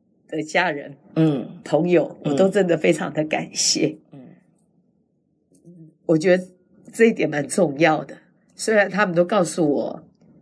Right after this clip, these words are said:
Speaker 1: 要坚强，我们会陪着你，但是我曾经看过一篇《联合报》的副刊。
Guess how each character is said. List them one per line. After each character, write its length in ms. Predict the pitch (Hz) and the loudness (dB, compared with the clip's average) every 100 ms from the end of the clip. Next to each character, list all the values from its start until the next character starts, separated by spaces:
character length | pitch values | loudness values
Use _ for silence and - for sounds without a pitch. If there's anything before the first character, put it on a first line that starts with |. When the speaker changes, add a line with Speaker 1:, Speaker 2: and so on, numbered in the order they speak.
| _ - | _ 0
Speaker 1:
要 160 | 202 | 0
坚 240 | 185 185 175 | 2 0 0
强， 540 | 160 135 143 147 156 - _ _ _ _ _ _ _ _ _ _ - - - | -4 -4 -4 -6 -10 -18 _ _ _ _ _ _ _ _ _ _ -20 -14 -6
我 100 | 147 | 0
们 140 | 151 | 2
会 160 | 208 202 | 2 0
陪 240 | - 151 | 2 2
着 180 | 160 151 | 4 2
你， 180 | 147 - - _ _ _ _ _ _ _ _ _ _ _ _ _ _ _ - | 0 -10 -20 _ _ _ _ _ _ _ _ _ _ _ _ _ _ _ 0
但 160 | 226 | 0
是 420 | 214 - 190 - - - - | 0 -2 -2 -2 -8 -20 -2
我 120 | 180 190 | 0 2
曾 180 | 269 | 2
经 160 | 254 320 | 2 0
看 240 | 294 302 | 2 2
过 220 | 294 294 262 | 2 2 4
一 80 | |
篇 420 | 277 - 277 285 - - - | 2 2 2 2 0 -8 0
《联 200 | 202 196 | 0 4
合 120 | 208 | 2
报》 200 | 269 240 | 4 2
的 140 | 208 | 0
副 320 | - 277 226 | -2 -4 -2
刊。 340 | 185 190 214 | 0 0 0